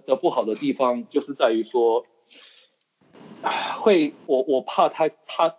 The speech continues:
他太过于迷信，你懂吗？他要么就是一个完全不信，无神论者，你知道吗？就像，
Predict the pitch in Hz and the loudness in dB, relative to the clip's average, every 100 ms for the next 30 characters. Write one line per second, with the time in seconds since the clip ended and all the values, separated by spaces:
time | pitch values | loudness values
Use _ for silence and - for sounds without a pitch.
0 | - - - 202 208 170 123 147 117 107 | -14 -4 4 4 4 0 0 2 2 0
1 | 110 110 107 - - 127 107 _ _ 110 | -4 -2 -2 -4 -6 -6 -6 _ _ -10
2 | 104 98 98 104 - - - - - - | -8 -6 -6 -8 -10 -20 -20 -20 -20 0
3 | - 247 190 131 156 170 127 107 104 113 | 4 6 4 2 2 2 0 0 0 -2
4 | 135 127 120 117 131 104 110 131 123 123 | -2 -4 -4 -4 -2 -4 -4 -4 -2 0
5 | 123 101 95 - _ _ _ _ - 104 | -2 -2 -8 -8 _ _ _ _ -16 -6
6 | 104 107 101 98 101 - - 143 131 131 | -2 0 0 -4 -6 -12 -4 0 2 2
7 | 110 | 0